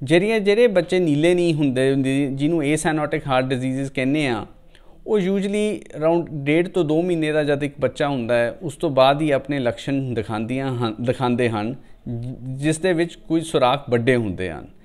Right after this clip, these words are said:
ਇਸ ਦੇ ਵਿੱਚ ਬੱਚੇ ਨੂੰ, ਬੱਚੇ ਨੂੰ ਦੁੱਧ ਪੀਣ ਦੇ ਵਿੱਚ ਤਕਲੀਫ ਹੁੰਦੀ ਹੈ, ਬੱਚਾ ਦੁੱਧ ਪੀਂਦਾ ਹੈ ਤੇ ਛੱਡ ਦਿੰਦਾ ਹੈ, ਫੇਰ ਪੀਂਦਾ ਹੈ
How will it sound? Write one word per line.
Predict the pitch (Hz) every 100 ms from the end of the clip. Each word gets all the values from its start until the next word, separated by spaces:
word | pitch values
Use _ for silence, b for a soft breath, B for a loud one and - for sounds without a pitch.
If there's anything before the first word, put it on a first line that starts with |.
| b b -
ਇਸ | 165
ਦੇ | 185 196
ਵਿੱਚ | 190 - 143 113 127 - - 139
ਬੱਚੇ | 139 143 175 180
ਨੂੰ, | 180 170
ਬੱਚੇ | 151 151 170
ਨੂੰ | 175 165
ਦੁੱਧ | 135 170
ਪੀਣ | 170 160 160
ਦੇ | 160
ਵਿੱਚ | 147 151 156
ਤਕਲੀਫ | - 147 151 156 156
ਹੁੰਦੀ | 147 143 147 147
ਹੈ, | 156
ਬੱਚਾ | 127 127 123
ਦੁੱਧ | 131 151
ਪੀਂਦਾ | 165 147 147 143
ਹੈ | 143
ਤੇ | 143 143
ਛੱਡ | - 120 123
ਦਿੰਦਾ | 147 143 143
ਹੈ, | 139
ਫੇਰ | 139 135 151
ਪੀਂਦਾ | 151 147 139
ਹੈ | 139 143